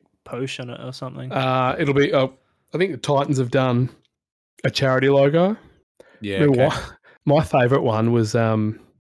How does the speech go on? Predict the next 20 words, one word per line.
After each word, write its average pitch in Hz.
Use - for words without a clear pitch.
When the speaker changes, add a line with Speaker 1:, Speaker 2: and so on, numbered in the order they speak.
Speaker 2:
was 127
when 135
I 117
S 107
C 117
did 107
the 107
Broncos. 107
And 110
obviously, 113
I 113
think 120
Broncos 127
were 120
sponsored 113
by, 110
who 147
was 127
it? 123
Speaker 3:
Sports, 101